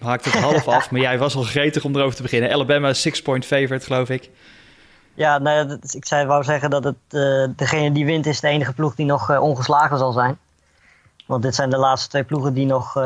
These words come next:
Speaker 2: nadat U C F, eh, gisteren verloor, eh, laatste ploegen die nog geen nederlaag geleden hebben. Ehm, ik denk ook niet dat heel veel mensen zullen twijfelen dat dit de twee beste teams zijn van dit seizoen.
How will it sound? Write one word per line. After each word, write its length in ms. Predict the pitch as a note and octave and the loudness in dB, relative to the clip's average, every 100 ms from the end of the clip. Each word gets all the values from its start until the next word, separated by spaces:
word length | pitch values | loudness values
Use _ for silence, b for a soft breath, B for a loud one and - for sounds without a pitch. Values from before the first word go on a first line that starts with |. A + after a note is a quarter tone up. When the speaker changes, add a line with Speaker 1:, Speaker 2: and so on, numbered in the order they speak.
| B2+ | 2
Speaker 2:
nadat 260 | B2 B2+ C3+ | 2 2 2
U 180 | A#2 C3 | 0 0
C 380 | A#2+ - C3 B2 | -2 -2 -2 -2
F, 120 | - | -4
eh, 160 | B2+ | -2
gisteren 340 | A#2+ C#3 - C3 | -2 -4 -4 -4
verloor, 360 | C3 C3 B2 A#2+ b b b b b _ | -2 0 0 -2 b b b b b _
eh, 200 | - B2+ B2 | -4 0 2
laatste 340 | C#3 C3+ - | 2 0 -2
ploegen 280 | B2+ C#3 C3 | -2 -2 0
die 100 | C3+ | 0
nog 180 | C3+ A#2+ | 0 0
geen 280 | C3 - D3 | 0 0 0
nederlaag 440 | C#3 C#3+ C3+ B2 | 0 2 2 0
geleden 280 | - B2 A2+ A2 | 0 -2 0 -2
hebben. 220 | A2+ - _ _ _ _ | -4 -8 _ _ _ _
Ehm, 420 | - A#2 A#2 A2+ A2+ A2+ - _ _ | -2 0 2 0 0 -2 -8 _ _
ik 120 | - | -4
denk 160 | C#3 C#3+ | 0 2
ook 60 | C#3+ | 2
niet 180 | C#3+ | 0
dat 140 | C#3+ C#3 | 0 0
heel 160 | D3+ | 2
veel 100 | C3 | 2
mensen 260 | C#3+ C#3+ A#2+ | 2 0 0
zullen 420 | C#3+ C#3 C3+ C3 | 0 2 2 0
twijfelen 440 | - D3 C#3 C3 C#3 | -2 0 0 0 0
dat 140 | C3+ | 0
dit 160 | C#3+ C3 | 0 -2
de 80 | C3 | -2
twee 200 | - B2+ | -2 0
beste 280 | C3+ - | 0 -4
teams 260 | - C#3+ C#3 | -4 -2 0
zijn 180 | D3 C#3 | -2 0
van 120 | C#3+ | 0
dit 140 | C#3 | 0
seizoen. 340 | - C#3+ D3 | 0 0 0